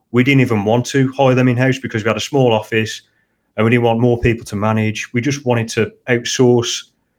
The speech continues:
the deliverables. You know, we had everything else covered. We had, we had the account management covered, we had the selling covered. We just couldn't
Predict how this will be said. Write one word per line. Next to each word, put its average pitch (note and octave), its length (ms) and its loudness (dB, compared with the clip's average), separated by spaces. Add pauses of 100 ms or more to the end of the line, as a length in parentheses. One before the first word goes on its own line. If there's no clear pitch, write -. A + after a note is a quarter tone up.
(200)
the A#2 80 -4
deliverables. B2 800 0 (320)
You A2+ 80 0
know, A#2 120 4
we C3 140 4
had C#3 200 2
everything C3+ 260 0
else C3+ 160 2
covered. C#3 220 0
We A#2+ 100 4
had, A2 220 0
we B2 80 0
had A2+ 120 2
the A2 100 2
account C3+ 280 0
management B2+ 380 -2
covered, C3 280 0
we A2+ 100 0
had G2+ 120 0
the - 60 -10
selling B2 340 0
covered. B2 340 0 (580)
We A#2+ 160 4
just A#2+ 360 -4 (240)
couldn't C3 420 2